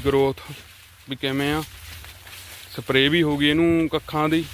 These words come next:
ਇੱਕ ਆਪਾਂ ਸੁੰਡੀ ਦੀ ਕਰਵਾਤੀ ਤੀ, ਤੇ ਹਜੇ ਤੱਕ ਤਾਕਤ ਦੀ ਕੋਈ ਸਪਰੇਅ ਨਹੀਂ ਕਰੀ। ਜਿੱਥੇ ਕਿਤੇ ਦੱਗੀਆਂ ਮਾੜੀਆਂ ਨੇ, ਦਬੀ ਖੜੀ ਆ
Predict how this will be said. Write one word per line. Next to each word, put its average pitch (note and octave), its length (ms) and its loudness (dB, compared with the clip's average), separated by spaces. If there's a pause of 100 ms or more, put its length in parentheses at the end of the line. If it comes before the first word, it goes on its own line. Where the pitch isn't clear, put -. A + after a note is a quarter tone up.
(100)
ਇੱਕ - 240 -4
ਆਪਾਂ D3 520 2
ਸੁੰਡੀ C#3 340 0
ਦੀ C#3+ 140 2
ਕਰਵਾਤੀ D3 480 2
ਤੀ, D3+ 180 -2 (920)
ਤੇ B2+ 340 0
ਹਜੇ C3 260 2
ਤੱਕ C#3 560 2 (760)
ਤਾਕਤ C3 340 2
ਦੀ C3+ 160 0
ਕੋਈ C#3+ 200 2
ਸਪਰੇਅ C#3 340 2
ਨਹੀਂ D#3 120 2
ਕਰੀ। D3 260 0 (2750)
ਜਿੱਥੇ C3 420 2
ਕਿਤੇ D3 300 4 (480)
ਦੱਗੀਆਂ D3 500 0
ਮਾੜੀਆਂ C#3+ 480 2
ਨੇ, C#3+ 220 0 (880)
ਦਬੀ C3 280 2
ਖੜੀ C3+ 300 2
ਆ D3 200 4